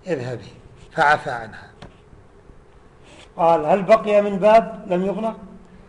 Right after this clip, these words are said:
قالت: "الباب الذي بيننا وبين الله عز وجل"، فعفى عنها.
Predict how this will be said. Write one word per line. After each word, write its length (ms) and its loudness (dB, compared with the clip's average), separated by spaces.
قالت: 340 -4
"الباب 640 -4
الذي 360 -8
بيننا 380 -8
وبين 280 -10
الله 200 -12
عز 240 -20
وجل"، 300 -20
فعفى 520 -2
عنها. 340 -2